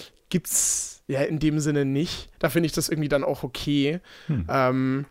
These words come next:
Speaker 1: weil sonst bin ich immer so ein kleiner Meckerfritze und sag, okay, es
Speaker 2: <laughs>
Speaker 1: müssen irgendwie so alle Farben dabei sein. So, selbst wenn's ein buntes Pack ist, finde ich, sollte es immer ein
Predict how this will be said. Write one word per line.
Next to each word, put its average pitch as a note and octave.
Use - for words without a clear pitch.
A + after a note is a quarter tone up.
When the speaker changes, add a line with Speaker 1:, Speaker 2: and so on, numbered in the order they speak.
Speaker 1:
weil D#3+
sonst F3+
bin F#3+
ich F#3+
immer F#3+
so E3+
ein E3
kleiner D#3+
Meckerfritze D#3+
und E3
sag, E3
okay, F3+
es F#3+
Speaker 2:
<laughs> -
Speaker 1:
müssen F#3
irgendwie F#3
so F3
alle G#3
Farben D3
dabei C#3+
sein. D3
So, D#3+
selbst F3
wenn's F3
ein E3
buntes G#3
Pack F3
ist, F#3
finde F#3+
ich, F3+
sollte E3+
es E3
immer F3
ein E3+